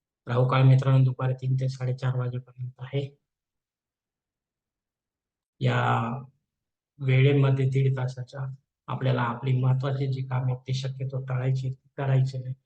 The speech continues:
ती सोडून द्यायची आहेत मित्रांनो. आणि इतर वेळेमध्ये आपल्याला ती पूर्ण करायची आहे, जेणेकरून आपल्याला त्यात यश प्राप्त होईल राहूच्या प्रभावामुळे.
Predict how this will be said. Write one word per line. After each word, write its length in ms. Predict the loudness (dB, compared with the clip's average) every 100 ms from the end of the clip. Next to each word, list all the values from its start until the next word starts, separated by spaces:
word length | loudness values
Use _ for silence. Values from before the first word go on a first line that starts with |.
| _ _ -8
ती 60 | -6
सोडून 400 | 2 4 6 4
द्यायची 360 | 0 -4 -8
आहेत 160 | -12 -10
मित्रांनो. 460 | -10 -10 -12 -10 -12 -16 _ _ _ _ _ -2
आणि 360 | 2 4 2
इतर 420 | 0 -4 -2 0
वेळेमध्ये 720 | 0 2 4 4 0 -4 -8
आपल्याला 360 | -10 -8 -10 -10
ती 160 | -16 -12
पूर्ण 220 | -4 -2 -4
करायची 560 | -6 -10 -10 -12 -20
आहे, 80 | -20 _ _ _ _ 2
जेणेकरून 460 | 4 4 4 4
आपल्याला 300 | 4 2 0 0
त्यात 140 | -2 -2
यश 300 | -4 -4 -8
प्राप्त 400 | -10 -10 -8 -8
होईल 300 | -8 -12 -14 _ _
राहूच्या 560 | -4 -2 -2 -4 -4 -4
प्रभावामुळे. 800 | -6 -4 -2 -2 -4 -8 -12